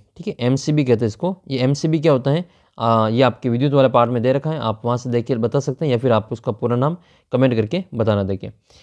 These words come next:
नेक्स्ट क्वेश्चन है, दैनिक जीवन में चार गतिविधियाँ सुझाइए जो पर्यावरण के अनुकूल हों। देखो, एक तो आप जो प्लास्टिक की थैलियों के स्थान पे कपड़े, कागज़ या जूट के थैले का उपयोग करेंगे। जब भी बाजार जाएंगे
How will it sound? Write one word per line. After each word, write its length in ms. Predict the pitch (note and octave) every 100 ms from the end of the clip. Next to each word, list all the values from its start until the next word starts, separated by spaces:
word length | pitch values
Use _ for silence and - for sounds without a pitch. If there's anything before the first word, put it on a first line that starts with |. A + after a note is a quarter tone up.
| _ -
नेक्स्ट 200 | D3 E3+
क्वेश्चन 260 | E3 D#3 E3+
है, 60 |
दैनिक 300 | C3 C3 D#3+
जीवन 220 | C#3 C#3+
में 180 | C#3+ E3 -
चार 200 | B2+ C3
गतिविधियाँ 400 | B2 A#2+ A#2+ C3
सुझाइए 340 | A#2 A2+ C3
जो 100 | C3
पर्यावरण 480 | B2+ A#2 A#2 A#2 A#2+
के 120 | B2
अनुकूल 400 | B2 A#2+ A2 A#2+
हों। 140 | G#2 G2+ _ _ _ _ _ _ _ -
देखो, 260 | C3 G#2+ -
एक 180 | B2+ B2
तो 60 | C#3+
आप 200 | C#3 C3+
जो 240 | D3 D3+ D3 _ _ -
प्लास्टिक 460 | B2+ B2+ - D#3
की 120 | D3 D3
थैलियों 280 | B2+ B2+
के 60 | C#3
स्थान 240 | C3+ C3+
पे 80 | C3+
कपड़े, 420 | B2+ A2 B2+ C3
कागज़ 420 | B2 A#2 A#2 C3 B2+
या 60 |
जूट 220 | A2+ A#2
के 120 | A#2 B2
थैले 200 | B2+ B2
का 80 |
उपयोग 280 | A#2 C3 B2+
करेंगे। 320 | C3 B2 A#2+ B2 _ _ -
जब 140 | A2 B2
भी 100 | D3
बाजार 320 | C3+ B2+ B2+
जाएंगे 420 | B2+ C3 C3+